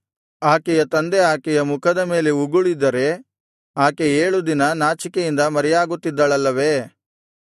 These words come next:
ಹಾಗಾದರೆ ಆಕೆ ಏಳು ದಿನ ಪಾಳೆಯದ ಹೊರಗೆ ಇರಲಿ. ತರುವಾಯ ನೀನು ಆಕೆಯನ್ನು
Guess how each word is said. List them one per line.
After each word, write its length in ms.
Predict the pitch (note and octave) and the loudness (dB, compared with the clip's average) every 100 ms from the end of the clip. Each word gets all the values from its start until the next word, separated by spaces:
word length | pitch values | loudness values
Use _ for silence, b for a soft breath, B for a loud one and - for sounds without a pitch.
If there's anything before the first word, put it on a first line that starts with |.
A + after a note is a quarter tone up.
| - | -2
ಹಾಗಾದರೆ 600 | C#3+ D#3+ E3+ E3 D3 D3 | 2 4 4 4 2 0
ಆಕೆ 500 | E3 D3 C3+ D3 E3 D3 | 2 0 0 -2 -2 0
ಏಳು 380 | D3+ F#3 E3+ | 0 0 -2
ದಿನ 140 | C#3 C3+ D#3+ | 0 0 -2
ಪಾಳೆಯದ 520 | - C#3+ E3+ F3 C#3+ | 0 2 2 0 0
ಹೊರಗೆ 520 | D3 C#3 C3+ E3 F3+ | 0 0 -2 0 -2
ಇರಲಿ. 520 | D#3 C#3+ C3+ C#3+ A#2 _ _ _ _ _ - | 0 -2 -2 -4 -6 _ _ _ _ _ -2
ತರುವಾಯ 540 | C3+ E3+ F3+ E3 D3+ | 0 2 4 2 2
ನೀನು 300 | D3 C#3 C#3+ | -2 -2 0
ಆಕೆಯನ್ನು 840 | D#3 D3 D#3 D#3+ C#3+ C3 C#3 F3 | 0 0 0 0 0 0 0 -2